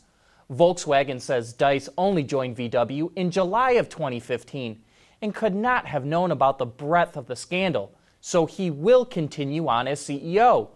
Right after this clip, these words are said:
But we here at Autoline wonder how long V W's Board of Supervisors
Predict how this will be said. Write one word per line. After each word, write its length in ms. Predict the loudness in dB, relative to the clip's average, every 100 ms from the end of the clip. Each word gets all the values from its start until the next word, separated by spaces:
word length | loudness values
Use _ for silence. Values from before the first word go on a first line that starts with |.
| _ _ _ _ _
But 120 | 0 2
we 220 | 2 2
here 180 | 4 4
at 160 | 6
Autoline 500 | 4 6 4 2 0
wonder 500 | 0 0 2 0 -2 _ _ _
how 240 | 0 4 4
long 320 | 4 2 0
V 140 | 2
W's 340 | 4 2 0 -6
Board 320 | 0 2 2
of 80 | -2
Supervisors 840 | -6 -4 2 4 4 4 0 0